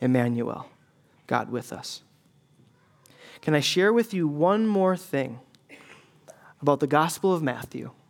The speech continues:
that you might not expect, but in my opinion, certainly functions as a bow that ties everything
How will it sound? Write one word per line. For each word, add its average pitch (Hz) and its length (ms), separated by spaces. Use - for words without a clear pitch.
that 151 100
you 160 120
might 156 240
not 190 140
expect, - 640
but 139 80
in 139 80
my 151 160
opinion, 143 500
certainly 185 460
functions 143 640
as 117 640
a 135 80
bow 123 500
that 127 120
ties 123 260
everything 123 540